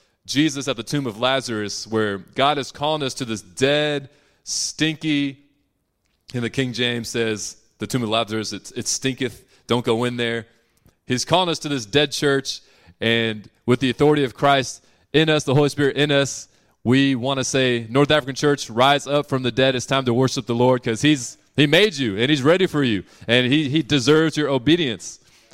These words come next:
And we, we wanna see that, and with your prayers, we will see that. And if some of y'all are alive the next fifty years, I hope that we see that together. And if not, you can see it from glory in heaven with Jesus. So that's our, that's our mission. Salvation to the Muslim world,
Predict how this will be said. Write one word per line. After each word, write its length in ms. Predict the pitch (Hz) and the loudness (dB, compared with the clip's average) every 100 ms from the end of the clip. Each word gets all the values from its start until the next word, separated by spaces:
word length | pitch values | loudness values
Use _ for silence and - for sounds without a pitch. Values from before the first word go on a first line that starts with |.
| _ _ | _ _
And 80 | 107 | 2
we, 120 | 131 151 | 4 4
we 160 | 147 | 2
wanna 260 | 147 156 151 | 0 0 0
see 220 | - 170 | 2 2
that, 240 | 135 104 | 2 0
and 120 | 113 131 | 0 0
with 120 | 143 | 2
your 120 | 143 | 0
prayers, 400 | - 147 147 113 | 0 2 2 0
we 120 | 127 | 0
will 240 | 123 139 131 | 2 2 0
see 200 | 147 143 | -2 0
that. 300 | 110 92 - _ _ - | -2 -2 -10 _ _ -4
And 80 | 107 | 0
if 80 | |
some 160 | 107 143 | 2 2
of 40 | |
y'all 240 | 139 135 127 | 2 2 0
are 20 | |
alive 480 | 123 135 139 135 - | 0 2 2 0 -4
the 100 | 117 | -6
next 240 | 131 - | -4 -2
fifty 320 | - 143 127 | -2 -2 0
years, 340 | 127 135 135 123 | 0 2 0 0
I 100 | 113 | 0
hope 240 | 135 127 | 2 2
that 120 | 123 | 0
we 80 | 123 | -2
see 200 | - 135 | -2 -2
that 260 | 127 120 - | 0 -2 -4
together. 520 | 113 117 131 110 92 - - - 90 | -4 0 0 0 -6 -14 -20 -20 -10
And 120 | 110 110 | -4 -4
if 100 | 117 | 0
not, 220 | 127 117 | 0 0
you 60 | |
can 100 | 113 | -4
see 200 | 110 131 | -4 -2
it 60 | 120 | -2
from 160 | 117 107 | -4 -4
glory 420 | 113 117 110 95 _ _ | 0 2 0 -4 _ _
in 120 | 113 107 | -6 0
heaven 220 | 120 110 | 0 0
with 120 | 98 | -4
Jesus. 460 | 113 107 87 - - _ _ _ _ | -4 -6 -8 -16 -18 _ _ _ _
So 160 | - 123 | -2 2
that's 220 | 147 170 | 2 2
our, 140 | 170 143 | 0 0
that's 180 | 160 | 2
our 100 | 165 | 2
mission. 320 | 156 175 - 107 | 2 0 -2 -2
Salvation 440 | 131 135 160 139 | 0 2 0 -2
to 60 | 143 | -4
the 60 | |
Muslim 300 | 147 151 147 | -2 0 0
world, 420 | 147 151 147 143 | 0 2 0 -4